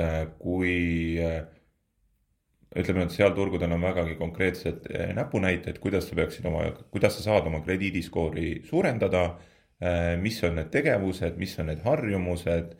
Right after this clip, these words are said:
äh, käitumisharjumused, mida sa pead tegema igapäevaselt või iganädalaselt, igakuiselt, et oma krediidiskoori tõsta. Eesti turule on, on see lahendus rohkem nii,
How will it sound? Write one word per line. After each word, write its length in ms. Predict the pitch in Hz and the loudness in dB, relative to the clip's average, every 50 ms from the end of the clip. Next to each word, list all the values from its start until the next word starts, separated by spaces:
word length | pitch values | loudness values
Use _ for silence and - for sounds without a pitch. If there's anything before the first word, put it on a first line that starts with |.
| - - _ _ _ _ | -20 -20 _ _ _ _
äh, 160 | - 85 82 85 - | -2 0 2 2 4
käitumisharjumused, 880 | 131 143 139 104 98 85 95 92 95 - 87 85 82 78 82 82 78 78 | 2 2 2 0 -2 0 0 0 0 0 0 -2 -2 -2 -4 -4 -4 -4
mida 220 | 85 95 95 90 85 | -4 -2 -2 -2 -2
sa 80 | - 90 | -2 -4
pead 160 | 87 82 82 - | -4 -4 -2 0
tegema 460 | 139 - 175 123 101 95 90 87 - - | 0 2 2 2 0 0 0 -2 -2 -2
igapäevaselt 720 | 101 98 98 85 90 87 87 85 82 - - - - - | 0 2 2 4 4 4 4 4 2 0 -4 -8 -6 -4
või 80 | 90 87 | -2 -2
iganädalaselt, 480 | 87 87 87 85 85 82 80 78 - | 0 0 0 0 -2 -2 -4 -6 -4
igakuiselt, 640 | 85 87 85 90 92 90 82 82 - - - - - - _ _ - _ _ _ - | -2 -2 0 0 0 0 0 0 -2 -2 -4 -4 -10 -18 _ _ -20 _ _ _ -2
et 160 | 87 87 87 | -2 0 0
oma 160 | 90 85 85 | 0 0 0
krediidiskoori 800 | 82 - 87 85 87 90 87 85 82 - - - 80 80 80 78 | 2 0 0 0 0 0 -2 -2 -4 -6 -4 -2 -2 -2 -2 0
tõsta. 400 | - - - - - - - - - - - - - - - - - - | 0 0 0 0 -2 -6 -6 -8 -8 -10 -18 -20 -20 -20 -20 -20 -20 -4
Eesti 320 | - - 123 139 131 - | 0 2 2 2 0 0
turule 480 | - 117 113 113 104 98 92 87 87 87 87 87 87 85 85 85 82 - - - _ | 2 2 4 4 4 4 4 4 4 4 4 4 4 4 4 2 0 -2 -8 -8 _
on, 480 | - 95 95 95 95 95 92 92 90 90 | -2 0 2 2 2 0 0 -2 -2 -2
on 400 | 90 87 87 85 87 90 87 85 | -2 -2 -2 -2 -2 -2 -4 -2
see 80 | - | -2
lahendus 320 | 92 110 127 120 95 87 82 | 0 0 0 -2 -2 -2 -2
rohkem 400 | 90 95 - - - 82 85 101 | -2 -2 -2 -2 -2 -2 0 0
nii, 180 | 123 135 127 | 0 0 2